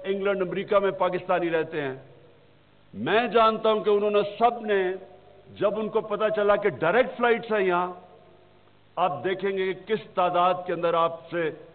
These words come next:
बाहर से भी आएंगे लोग और अंदर से भी।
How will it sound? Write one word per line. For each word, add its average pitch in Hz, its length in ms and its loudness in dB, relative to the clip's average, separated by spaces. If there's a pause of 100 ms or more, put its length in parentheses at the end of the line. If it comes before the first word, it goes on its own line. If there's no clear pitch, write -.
(340)
बाहर 165 240 4
से - 180 0
भी 233 140 -2
आएंगे 226 320 2
लोग 226 460 2 (1040)
और 240 160 2
अंदर 247 380 6
से 233 180 4
भी। 156 260 -2